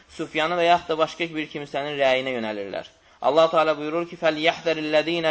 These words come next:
يُخَالِفُونَ عَنْ أَمْرِهِ أَنْ تُصِيبَهُمْ فِتْنَةٌ أَوْ يُصِيبَهُمْ عَذَابٌ أَلِيمٌ." Yəni, Peyğəmbərin əmrinə qarşı çıxanlar başlarına gələcək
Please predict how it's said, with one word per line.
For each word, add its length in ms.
يُخَالِفُونَ 600
عَنْ 180
أَمْرِهِ 460
أَنْ 340
تُصِيبَهُمْ 680
فِتْنَةٌ 440
أَوْ 60
يُصِيبَهُمْ 560
عَذَابٌ 400
أَلِيمٌ." 340
Yəni, 160
Peyğəmbərin 640
əmrinə 300
qarşı 300
çıxanlar 600
başlarına 460
gələcək 320